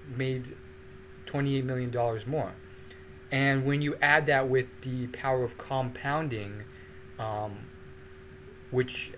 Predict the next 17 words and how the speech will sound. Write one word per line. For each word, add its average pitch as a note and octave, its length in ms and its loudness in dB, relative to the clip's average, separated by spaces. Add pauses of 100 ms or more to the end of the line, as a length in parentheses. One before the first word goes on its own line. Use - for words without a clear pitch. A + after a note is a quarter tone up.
an B2+ 160 2
investor A#2+ 720 2
understands A2+ 520 -4
very A2 240 0
well, A2 320 0 (460)
that C3 160 6
twenty-eight C3+ 400 2
million B2+ 380 0
could - 180 -4
have A2+ 160 -2
been A#2 240 2
a G#2+ 60 -4
hundred B2 400 -2
million, A#2 340 -2
five A#2 300 0
hundred A2 260 -2
million, G#2+ 380 -6